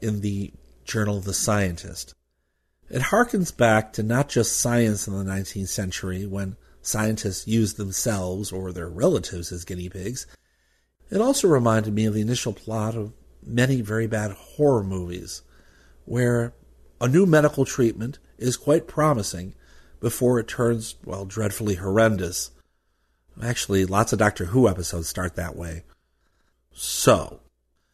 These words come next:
last year, Doctor Elizabeth Parrish, the C E O of Seattle-based biotech firm BioViva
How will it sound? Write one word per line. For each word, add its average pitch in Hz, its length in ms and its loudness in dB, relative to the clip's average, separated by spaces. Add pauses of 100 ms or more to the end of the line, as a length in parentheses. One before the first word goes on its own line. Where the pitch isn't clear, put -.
(440)
last 240 380 6
year, 107 340 2 (120)
Doctor 110 340 -2
Elizabeth 117 500 2
Parrish, 87 640 -4 (460)
the 107 80 -6
C 151 380 4
E - 60 -2
O 98 340 2
of 95 100 -4
Seattle-based 101 760 -2 (100)
biotech 104 560 0
firm 95 380 -6 (340)
BioViva 98 840 0